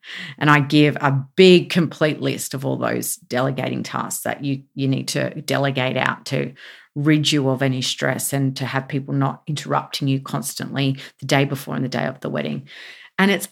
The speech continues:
asking others to run around and collect your last minute things as well. Like, that is really important. Lean on people, ask for their help. And it's also important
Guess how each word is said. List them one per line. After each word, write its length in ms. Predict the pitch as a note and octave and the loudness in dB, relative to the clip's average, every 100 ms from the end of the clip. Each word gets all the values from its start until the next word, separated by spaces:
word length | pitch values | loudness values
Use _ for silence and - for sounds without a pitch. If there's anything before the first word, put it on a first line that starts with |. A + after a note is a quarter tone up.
| - | -4
asking 500 | F3+ B3 - C4+ A3+ | -2 -2 2 4 4
others 720 | D3 D3+ D3 C3 C#3 F#3 - _ _ _ _ _ - | 4 2 2 2 0 -2 -8 _ _ _ _ _ -2
to 260 | G3 E3 | 4 4
run 300 | D#3 E3 E3 | 4 4 4
around 540 | F3 E3+ D3 C#3+ C#3+ C3+ | 4 4 4 4 0 -2
and 200 | D#3 C#3 | 0 0
collect 420 | - D3 D3 - | 0 0 0 -2
your 120 | C#3+ | -2
last 420 | C#3 B2+ C3+ C3+ D3 | 0 0 0 -2 -2
minute 260 | C3 C3+ | -2 -2
things 300 | - C3+ C3+ | -2 -2 -2
as 160 | C3+ - | -6 -4
well. 340 | C#3+ C#3+ C#3 F3 | -2 -2 -6 -8
Like, 240 | C#3+ C3 | -6 -4
that 160 | C#3 D#3 | -2 0
is 180 | D3+ D3 | -2 -2
really 300 | C#3+ C#3 C3+ | 0 2 2
important. 560 | C3+ - - C3+ C3+ - | 0 -4 -6 -4 -6 -6
Lean 320 | D#3+ E3+ F3 | -2 2 4
on 140 | E3+ D#3+ | 2 -2
people, 360 | D3+ A#2+ C#3+ | -6 -6 -8
ask 320 | - C3+ C#3 - | -4 -4 -4 -6
for 100 | - | -8
their 180 | B2 | -6
help. 320 | C3 - - - - - - - - _ | -4 -6 -8 -18 -20 -20 -20 -20 -20 _
And 340 | F3+ F3+ F3 - _ _ - | 4 6 6 0 _ _ -2
it's 220 | G3 - - | -2 -2 -2
also 420 | G3 A3 C4+ A3+ | 0 0 2 2
important 800 | - E3 - D#3 C#3+ C3+ C3+ | 2 -2 -2 -4 -2 0 -2